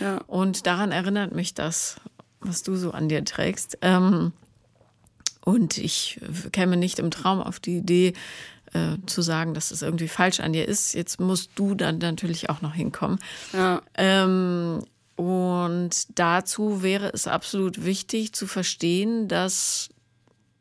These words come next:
Speaker 2: du du bist.
Speaker 1: Ja.
Speaker 2: <laughs>
Speaker 1: Ja, das ist auch ein
Speaker 2: Also.
Speaker 1: ganz schön langer Weg. Also ich
Speaker 2: Ja.
Speaker 1: bin ja froh, dass ich mit vierundzwanzig jetzt schon hier so sitze und,
Speaker 2: Ja.
Speaker 1: äh, eigentlich das nur noch der Haken ist, dieses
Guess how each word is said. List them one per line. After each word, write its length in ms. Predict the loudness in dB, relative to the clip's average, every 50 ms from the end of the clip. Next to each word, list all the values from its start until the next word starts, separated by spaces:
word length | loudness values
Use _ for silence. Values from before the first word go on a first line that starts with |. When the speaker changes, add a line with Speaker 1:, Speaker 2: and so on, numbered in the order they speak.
| _ -18
Speaker 2:
du 140 | -4 -2 0
du 140 | 2 2 0
bist. 360 | -2 -4 -8 -8 -8 -10 -18 _ _ _ _ 2
Speaker 1:
Ja. 340 | 4 6 8 8 8 6 4 0 -4 -4 2 4
Speaker 2:
<laughs> 140 | 2 4 6 6 6 6 4 0 4
Speaker 1:
Ja, 240 | 6 8 8 10 10
das 160 | 10 8 8
ist 100 | 8 8
auch 140 | 10 10 10
ein 40 | 10
Speaker 2:
Also. 100 | 10 10
Speaker 1:
ganz 200 | 10 8 8 8
schön 120 | 8 8 10
langer 360 | 10 10 10 10 8 8 10
Weg. 280 | 10 10 10 10 10 8
Also 160 | 6 8 6
ich 100 | 6 4
Speaker 2:
Ja. 160 | 4 -2 0 2
Speaker 1:
bin 120 | 4 6
ja 120 | 6 6
froh, 240 | 4 2 0 2 4
dass 160 | 4 4 4
ich 60 | 6 4
mit 180 | 4 4 2
vierundzwanzig 680 | 0 0 2 4 4 2 2 2 2 2 4 2 2 2
jetzt 180 | 2 2 2
schon 180 | 2 4 6 6
hier 420 | 6 6 6 8 8 8 8 6 6
so 120 | 6 4
sitze 440 | 4 4 2 2 2 2 4 4 6
und, 160 | 6 6 6 4 4 4
Speaker 2:
Ja. 0 |
Speaker 1:
äh, 200 | 4 6 6 6 6
eigentlich 300 | 6 6 6 4 4 4
das 200 | 2 2 4 4
nur 80 | 4
noch 160 | 4 4 2 2
der 380 | 2 4 6 6 6 4 6
Haken 340 | 6 6 6 6 4 2 2
ist, 320 | 2 2 0 -2 -4 -4 -2
dieses 340 | -2 0 2 0 0 -2